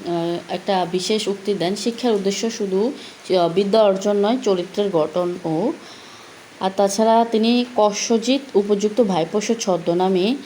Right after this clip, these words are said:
আহ, বিভিন্ন লেখনী লিখতেন, আর তিনি হচ্ছে স্বাক্ষর করতেন ঈশ্বরচন্দ্র শর্মা নামে। এখানে তার সাহিত্যকর্মগুলো আমি আসলে খুব দ্রুত বলছি, কারণ আমি আসলে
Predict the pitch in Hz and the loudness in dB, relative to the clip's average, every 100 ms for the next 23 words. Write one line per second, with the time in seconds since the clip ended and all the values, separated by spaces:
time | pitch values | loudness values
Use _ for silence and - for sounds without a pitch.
0 | - - - - 185 175 170 170 170 175 | -14 -18 -20 -4 0 2 4 2 0 -2
1 | 185 190 170 190 190 175 - 233 214 185 | 0 0 0 0 0 0 -2 0 0 0
2 | 190 185 190 190 208 226 214 - 233 233 | 0 0 0 0 -2 -2 -4 -2 -2 -2
3 | 233 247 220 - 190 202 208 220 190 165 | -2 -2 -2 -2 -2 -2 -2 -2 0 0
4 | 165 170 165 151 151 160 - - - - | 0 -2 -2 -4 -6 -8 -18 -20 -20 -20
5 | - - - - - 214 233 240 233 214 | -20 -20 -20 -20 -8 0 2 2 2 2
6 | 190 196 214 214 208 208 208 196 202 202 | 2 0 0 2 2 2 2 2 2 0
7 | 226 220 214 202 185 180 185 208 185 175 | 0 0 0 -2 -2 -4 -2 0 0 -2
8 | - 190 196 180 180 180 180 175 180 185 | -2 -4 -2 -2 0 -2 -2 -4 -4 -4
9 | 196 190 | -4 -4